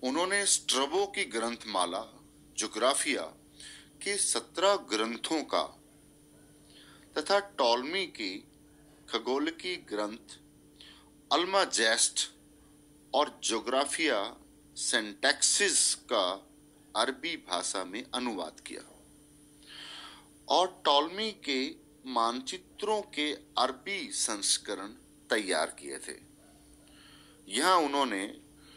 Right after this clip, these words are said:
जो टॉलमी ने अशुद्धियाँ की थी उनको कम किया गया।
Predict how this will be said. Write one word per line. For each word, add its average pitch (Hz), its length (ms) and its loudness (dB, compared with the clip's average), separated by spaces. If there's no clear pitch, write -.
जो 123 440 -2
टॉलमी 113 360 0
ने 117 160 -6
अशुद्धियाँ 98 580 -4
की 87 180 -12
थी 170 300 -14
उनको 104 500 -6
कम 143 200 0
किया 80 320 -10
गया। 67 220 -16